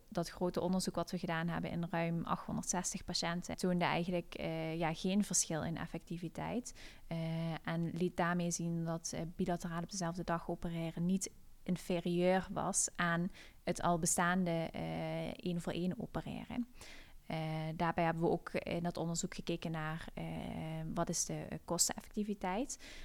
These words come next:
Eh, en daarmee zagen we wel dat de kosten vervolgens wel lager lagen, lagen bij, eh, bij de ogen op dezelfde dag opereren.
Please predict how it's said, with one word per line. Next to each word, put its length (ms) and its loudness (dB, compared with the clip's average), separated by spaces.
Eh, 360 -4
en 100 2
daarmee 300 4
zagen 320 0
we 60 0
wel 220 0
dat 200 -2
de 140 -2
kosten 540 2
vervolgens 440 -2
wel 140 2
lager 480 4
lagen, 460 -4
lagen 460 -2
bij, 380 0
eh, 100 -4
bij 160 0
de 120 0
ogen 360 -2
op 100 -6
dezelfde 340 0
dag 220 6
opereren. 640 -2